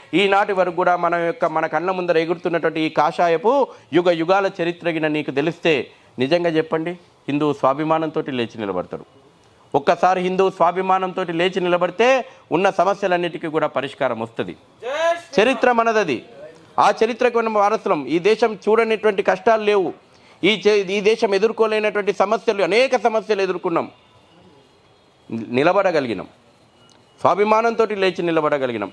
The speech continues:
ఇప్పుడు కూడా మనం సింహాలం, సింహాల పుత్రులం మనం, మనం పిరికి పందలం కాదు. చాలామంది అనుకుంటుంటారు హిందువులు అంటే పిరికి పందలు, హిందువులు నలుగురు ఎక్కడ కలవరు,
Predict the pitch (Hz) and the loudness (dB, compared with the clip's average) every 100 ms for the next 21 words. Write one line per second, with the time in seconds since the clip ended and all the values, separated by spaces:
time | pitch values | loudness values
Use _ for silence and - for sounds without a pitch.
0 | - 147 180 175 175 180 240 247 - - | -4 -4 0 0 2 2 2 0 -6 -20
1 | _ - _ _ _ _ _ _ _ - | _ -20 _ _ _ _ _ _ _ -2
2 | 135 165 160 170 165 170 160 131 90 _ | 0 2 0 0 4 2 2 -2 -6 _
3 | _ _ _ _ _ _ - 165 175 180 | _ _ _ _ _ _ -2 2 4 4
4 | 180 180 170 185 185 180 180 175 123 - | 2 -2 -4 2 2 2 0 -2 -6 -14
5 | _ _ _ _ _ _ _ _ _ _ | _ _ _ _ _ _ _ _ _ _
6 | 135 175 170 180 185 196 190 185 185 175 | 0 0 0 0 0 0 0 0 0 2
7 | 180 190 175 - _ _ _ _ _ _ | 0 0 -4 -6 _ _ _ _ _ _
8 | _ - 165 185 180 185 180 185 190 190 | _ 0 2 2 -2 -2 -2 -2 -4 -2
9 | 185 185 170 - _ _ _ 170 190 190 | 0 0 -2 -8 _ _ _ -2 0 2
10 | 180 180 175 185 185 170 180 180 180 185 | 2 0 -2 -2 -2 0 0 0 0 -2
11 | 185 _ _ _ 170 190 190 185 175 180 | -4 _ _ _ 0 2 2 2 0 0
12 | 175 175 185 175 180 190 190 185 | 0 2 0 2 0 2 2 0